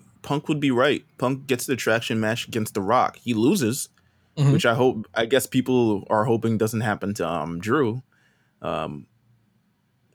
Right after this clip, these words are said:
Speaker 1: but even if it does happen, I mean, I,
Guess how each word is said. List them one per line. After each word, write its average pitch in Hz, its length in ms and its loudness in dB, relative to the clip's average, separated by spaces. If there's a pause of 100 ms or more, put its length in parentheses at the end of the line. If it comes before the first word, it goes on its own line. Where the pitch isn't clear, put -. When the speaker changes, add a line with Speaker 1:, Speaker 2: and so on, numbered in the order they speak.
(160)
Speaker 1:
but 120 140 0
even 123 240 2
if 113 140 -6
it 90 60 -8
does 82 180 -4
happen, 71 420 -6
I 67 60 -8
mean, 67 420 -12 (220)
I, 98 220 -6